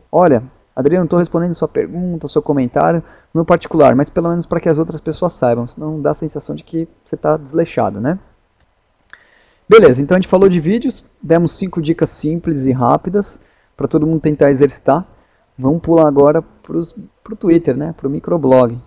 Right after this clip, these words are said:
que já tem uma característica um pouquinho mais diferente, né? Em que tem ali a, é muito mais voltado pra, pra rapidez, pra, pra recorrência, pra frequência. Acho que legal a gente conversar sobre o Twitter também. Então tá aqui a carinha do Twitter do Sebrae. Quem não,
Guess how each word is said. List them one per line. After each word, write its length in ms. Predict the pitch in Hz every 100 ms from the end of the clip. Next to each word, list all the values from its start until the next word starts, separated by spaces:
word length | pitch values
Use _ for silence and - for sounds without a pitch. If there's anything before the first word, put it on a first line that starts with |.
| _ -
que 100 | 131
já 140 | 135
tem 120 | 143
uma 120 | 143
característica 560 | 147 143 139 143 135 -
um 60 | 135
pouquinho 360 | 135 - 151
mais 160 | 156 151
diferente, 560 | 143 117 - 185 -
né? 220 | 135 170 190 _ _ _ -
Em 100 | 131
que 480 | - 139 139 139 127
tem 180 | 143 139
ali 260 | 127 135
a, 800 | 135 123 - - - - - - - -
é 80 |
muito 240 | 143 160 156
mais 180 | 151 135
voltado 300 | 135 139 135
pra, 260 | 143 139
pra 160 | - 127
rapidez, 640 | 127 - 123 113 139 131
pra, 340 | - 123 131 - _ _ _
pra 100 | -
recorrência, 800 | 123 143 - 120 107 131 151 -
pra 120 | -
frequência. 600 | 131 123 113 - 151 156
Acho 100 | -
que 180 | - 156 - _ _ _
legal 220 | 131 131
a 60 | 135
gente 160 | 139 -
conversar 320 | 143 143 135
sobre 240 | - 135
o 20 |
Twitter 320 | 131 139 131 135
também. 240 | 151 117
Então 180 | 110 151
tá 140 | -
aqui 160 | 143 135
a 20 |
carinha 380 | - 120 123 131
do 100 | 117
Twitter 320 | - 120 120
do 100 | 120
Sebrae. 440 | - 107 120 139
Quem 240 | 143 139 139
não, 300 | 139 135